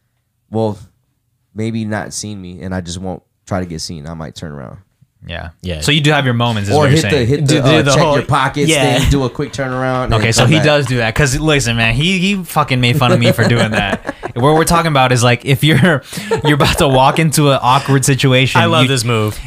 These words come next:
Speaker 2: you, you're about to, like, walk up to, to an awkward situation. You're like, "Fuck, this is gonna be weird. So let me just check my pockets and turn around and act like I forgot something so I can kinda, like, evade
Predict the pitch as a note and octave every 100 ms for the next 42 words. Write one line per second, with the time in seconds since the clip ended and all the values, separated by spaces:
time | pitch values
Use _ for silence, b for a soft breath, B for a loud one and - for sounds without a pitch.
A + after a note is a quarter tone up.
0 | G#2+ C3+ B2+ A#2+ D3 D#3+ F3+ F3 D3 C#3+
1 | C#3+ E3 D3+ - E2+ C3 C#3+ B2 - -
2 | C#3 A#2+ A#2 C#3 F3 D#3+ D3+ D#3 C3+ B2+
3 | C3 B2+ G2+ F2 - A2+ G2 G#2 G#2 G2+
4 | F#2+ F2+ G2 F#2 G2 G#2+ C3 B2 - -
5 | B2+ A2+ G#2+ A#2 A2 A#2 - G2+ A#2 A2
6 | G#2 G#2+ G2+ F#2+ G#2 G#2+ G2+ F#2+ F#2+ A2
7 | B2 - G2 F#2+ F#2 F#2 F#2 F#2 G#2+ G2
8 | F#2 F2+ G2+ F#2 A2 F#2+ F2+ F2+